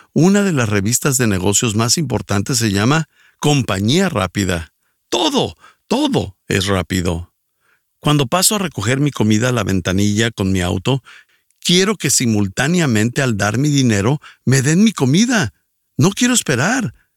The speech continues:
No quiero esperar ni siquiera veinte segundos. Es la manera en la que tendemos a ser diseñados en nuestra cultura.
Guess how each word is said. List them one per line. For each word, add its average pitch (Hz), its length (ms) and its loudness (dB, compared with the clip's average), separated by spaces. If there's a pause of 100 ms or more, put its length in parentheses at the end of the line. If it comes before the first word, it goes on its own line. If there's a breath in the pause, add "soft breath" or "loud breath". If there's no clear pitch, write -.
(120)
No 170 160 2
quiero 240 240 0
esperar 151 440 0
ni 190 120 2
siquiera 123 480 -2
veinte 123 340 0
segundos. 135 720 2 (640 loud breath)
Es 185 220 2
la 226 120 2
manera 107 480 0 (280 soft breath)
en 131 200 2
la 117 120 0
que 120 160 -4
tendemos 110 720 0
a 117 40 -4
ser 113 220 0
diseñados 117 680 0
en 110 80 2
nuestra 95 200 -2
cultura. 117 600 -4